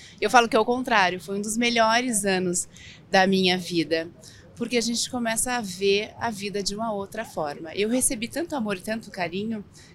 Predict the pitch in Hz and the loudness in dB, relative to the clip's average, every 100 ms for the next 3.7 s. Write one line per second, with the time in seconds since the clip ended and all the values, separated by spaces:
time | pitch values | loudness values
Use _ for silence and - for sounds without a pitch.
0 | - 220 214 240 - 302 - 254 220 196 | -12 -6 -6 -6 -8 -4 -2 -2 -2 0
1 | 185 - 180 190 190 190 185 185 196 190 | 0 2 2 4 4 2 2 2 2 0
2 | 190 202 - 196 190 214 196 185 202 202 | 0 -2 -2 -2 0 4 4 4 -2 -4
3 | 208 196 202 240 220 185 170 | -2 -2 -2 -2 -2 -2 -2